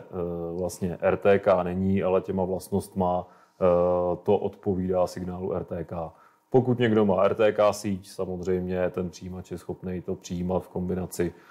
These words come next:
eh, s modemem. Dále se pracovalo na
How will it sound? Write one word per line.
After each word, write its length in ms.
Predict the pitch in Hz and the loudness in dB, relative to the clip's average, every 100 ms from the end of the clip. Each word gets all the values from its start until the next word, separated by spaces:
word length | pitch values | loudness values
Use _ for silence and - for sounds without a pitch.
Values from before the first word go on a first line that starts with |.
| _ _ | _ _
eh, 240 | - 85 - | 0 2 2
s 100 | - | 0
modemem. 500 | 90 92 85 80 78 - _ _ _ | 2 4 4 0 -4 -14 _ _ _
Dále 520 | - 95 95 101 104 101 | 2 6 8 8 6 4
se 140 | 110 | 0
pracovalo 800 | 104 101 - 107 101 101 101 98 | 2 0 2 2 4 4 4 2
na 180 | 92 | 2